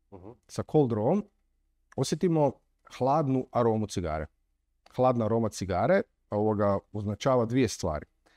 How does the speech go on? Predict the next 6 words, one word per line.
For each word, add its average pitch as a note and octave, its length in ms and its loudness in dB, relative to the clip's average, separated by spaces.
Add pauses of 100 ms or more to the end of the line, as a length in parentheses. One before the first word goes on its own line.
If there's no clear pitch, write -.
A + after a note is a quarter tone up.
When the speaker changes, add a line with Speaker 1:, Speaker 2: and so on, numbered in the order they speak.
(260)
Speaker 2:
Da C3 180 0
li C3+ 120 4
je, A2+ 180 2
e, G#2 120 -2 (680)
cigara A#2 520 0
zaštopana G#2+ 680 -4